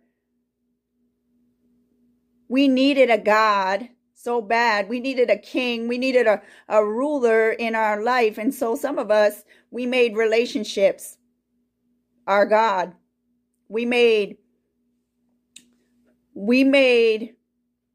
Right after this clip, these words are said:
our job, our success, our accomplishments,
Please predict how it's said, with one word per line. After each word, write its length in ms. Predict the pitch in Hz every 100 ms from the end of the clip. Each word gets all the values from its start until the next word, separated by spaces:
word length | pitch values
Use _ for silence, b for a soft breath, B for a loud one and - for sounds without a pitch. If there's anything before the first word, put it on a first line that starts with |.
| _ _ _ _ _
our 200 | 226 202
job, 640 | 220 226 233 240 220 196 196 _ _ _
our 180 | - 208
success, 1000 | 220 240 - - 254 233 202 202 - - _ _ _ _ _ _ _ _ _ _ _ _ _ _ _ _ _ _ _ -
our 180 | 196 202
accomplishments, 1200 | 208 226 247 220 220 214 - 196 180 - -